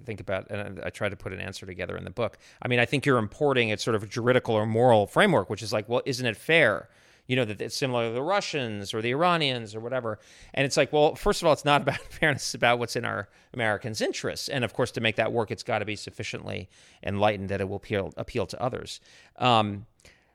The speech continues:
I mean, I think a couple things I would say. First of all, America is hegemonic in its area because we are the overwhelming power. We are,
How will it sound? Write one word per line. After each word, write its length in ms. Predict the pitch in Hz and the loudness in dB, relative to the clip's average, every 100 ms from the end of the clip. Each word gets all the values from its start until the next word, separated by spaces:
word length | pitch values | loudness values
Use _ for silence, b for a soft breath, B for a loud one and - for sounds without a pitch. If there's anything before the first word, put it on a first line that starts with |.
| _ - | _ 4
I 80 | 147 | 6
mean, 160 | 165 | 6
I 140 | 165 156 | 6 4
think 460 | - 208 185 - - | 4 2 2 -6 -2
a 80 | 143 | 4
couple 220 | 175 175 | 4 6
things 220 | 156 131 | 2 2
I 60 | 117 | 2
would 140 | 107 | 2
say. 180 | - 95 | 0 0
First 240 | - 160 | 2 0
of 60 | 156 | 4
all, 80 | 127 | 4
America 460 | 131 143 139 120 - | 6 2 2 -2 0
is 180 | 110 | -4
hegemonic 580 | - 120 110 104 104 - - | -2 -4 -2 -2 -2 -6 -8
in 120 | 117 | -8
its 160 | 95 - | -6 -2
area 460 | 123 113 101 95 - | 0 4 2 0 -4
because 340 | - 123 101 | -8 -4 -4
we 220 | 98 104 98 | -2 -2 0
are 240 | 92 - - | -2 -6 -10
the 180 | - 147 | -12 -2
overwhelming 680 | 175 143 127 113 107 101 90 | 2 2 2 0 0 -2 -6
power. 480 | - 98 87 50 - _ _ _ _ | -4 -2 -2 -4 -12 _ _ _ _
We 160 | 117 117 | 2 4
are, 140 | 107 | 2